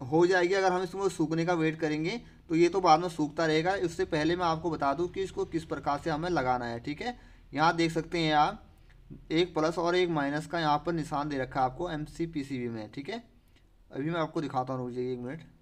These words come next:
हाँ ये देखिए यहाँ पर एक प्लस का निशान है, ये वाला प्लस का निशान है और ये वाला माइनस का निशान है, ठीक है। यहाँ पर एक देखिए एक, एक ब्लैक वाला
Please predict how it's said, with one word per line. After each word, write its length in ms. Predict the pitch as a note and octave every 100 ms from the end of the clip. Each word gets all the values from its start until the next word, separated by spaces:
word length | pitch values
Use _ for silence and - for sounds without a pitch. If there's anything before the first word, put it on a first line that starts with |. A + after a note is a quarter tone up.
| _ _ _ - _ _ - _ _ _ - _ - - _ _
हाँ 140 | A#2
ये 100 | C3 B2
देखिए 300 | A2+ - - - - - - - - - - - - - - - - - - - -
यहाँ 240 | C3 D3+ F3+
पर 160 | F#3+
एक 180 | F#3 G3 -
प्लस 260 | E3 E3 E3
का 140 | F#3
निशान 320 | F3 E3+ E3
है, 200 | F3 B3+ - - _ _ _ - - _ _ _ _ _ -
ये 160 | C#3 D#3
वाला 200 | E3+ E3
प्लस 220 | D#3 D#3
का 100 | E3+
निशान 280 | E3 E3 E3+
है 60 | F#3
और 180 | F3 E3
ये 80 | E3
वाला 200 | E3+ G#3
माइनस 300 | G3 D#3+ C3+
का 120 | C#3+
निशान 280 | B2 C3 A2+
है, 80 | A2+
ठीक 200 | D#3 G#3
है। 120 | A#3 - - -
यहाँ 220 | C#3+ D#3 E3+
पर 160 | G3+
एक 120 | F#3+ F3
देखिए 320 | E3 F3+ F#3
एक, 100 | G3+
एक 340 | F3 F3+ D#3+
ब्लैक 220 | C#3 D3 E3
वाला 300 | D#3+ F3